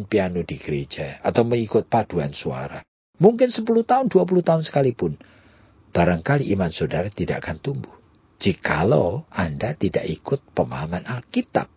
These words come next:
dan belajar firman Tuhan, belajar teologi, membaca buku, buku rohani. Oleh karena apa? Oleh karena pertumbuhan rohani selalu ditandai dengan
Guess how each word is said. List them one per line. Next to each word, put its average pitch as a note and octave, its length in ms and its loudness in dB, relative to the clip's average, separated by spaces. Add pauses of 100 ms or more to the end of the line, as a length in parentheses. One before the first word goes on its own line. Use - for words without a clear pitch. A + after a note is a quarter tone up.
dan - 160 0
belajar D#2+ 400 -2
firman A#3+ 480 -2
Tuhan, F#2+ 400 2 (640)
belajar G2+ 480 6
teologi, G#3+ 640 2 (400)
membaca A#2+ 480 6
buku, F3+ 480 4
buku G2+ 400 0
rohani. D#2 400 0 (400)
Oleh D3+ 160 4
karena C#3 320 2
apa? G#3+ 240 2 (480)
Oleh F3+ 160 6
karena A#3+ 160 2
pertumbuhan C3+ 560 2
rohani E2+ 480 -4
selalu B2 400 0
ditandai E2+ 720 -4
dengan G2 480 -8